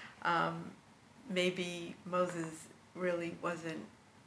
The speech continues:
inclined in that direction, or there, he didn't have the opportunity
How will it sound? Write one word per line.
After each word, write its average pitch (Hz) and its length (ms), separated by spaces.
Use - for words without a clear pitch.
inclined 175 520
in 165 120
that 160 180
direction, 165 640
or 151 160
there, 165 300
he 165 60
didn't 175 220
have 170 180
the 170 140
opportunity 170 880